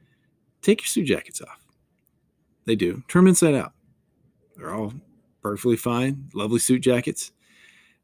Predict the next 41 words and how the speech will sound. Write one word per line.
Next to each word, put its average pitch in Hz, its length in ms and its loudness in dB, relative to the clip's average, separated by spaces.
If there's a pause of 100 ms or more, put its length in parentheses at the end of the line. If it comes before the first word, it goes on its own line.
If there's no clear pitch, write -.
Chuck - 220 -4
takes - 300 0
his 151 180 2
off, 101 220 -4
turns 117 220 -2
it 110 60 0
inside 98 260 -4
out, 92 200 -8
and - 80 -14
it's - 100 -6
soaked - 300 0
all 95 140 -4
the 90 80 -12
way 87 100 -10
through. - 260 -20 (1080)
He 113 100 -6
goes, 107 240 2
"And 107 220 -4
that's 120 200 -2
the 147 60 -2
difference 110 360 0
between 101 580 -4 (1040)
being 120 200 6
the 117 80 4
guy 110 260 4
who 98 160 -6
second 104 360 -4
guesses - 540 -10 (280)
and 107 140 -4
being 101 220 0
the 101 60 -2
guy 98 200 0
who 101 140 -4
has 95 240 -6
to - 120 -10
live 92 340 -4
with 92 400 -6 (600)
the 120 100 2
decisions 101 540 0
that's 92 240 -4
made 80 340 -6